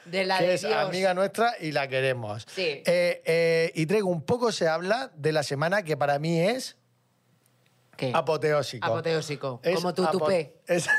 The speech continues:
Speaker 2: <laughs> el Poco se habla de esta semana es apoteósico.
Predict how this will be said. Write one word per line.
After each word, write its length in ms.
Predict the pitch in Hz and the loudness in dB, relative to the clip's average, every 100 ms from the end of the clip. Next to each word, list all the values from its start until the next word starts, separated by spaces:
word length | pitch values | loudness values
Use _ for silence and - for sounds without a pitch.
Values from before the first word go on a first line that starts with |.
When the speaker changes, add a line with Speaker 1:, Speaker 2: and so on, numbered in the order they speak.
| 880 - - - - 659 - | 2 0 0 -4 -4 -6 -6
Speaker 2:
<laughs> 800 | - - - - - - - - 220 | -14 -16 -20 -20 -10 -4 -2 0 0
el 140 | 190 | 0
Poco 240 | 226 233 226 | 2 2 4
se 60 | |
habla 100 | 208 | 4
de 40 | 196 | 2
esta 140 | 190 | 2
semana 380 | 190 202 208 214 | 2 2 2 2
es 60 | 214 | 2
apoteósico. 880 | 175 165 151 147 147 139 135 131 | 2 0 2 2 0 -2 -2 -2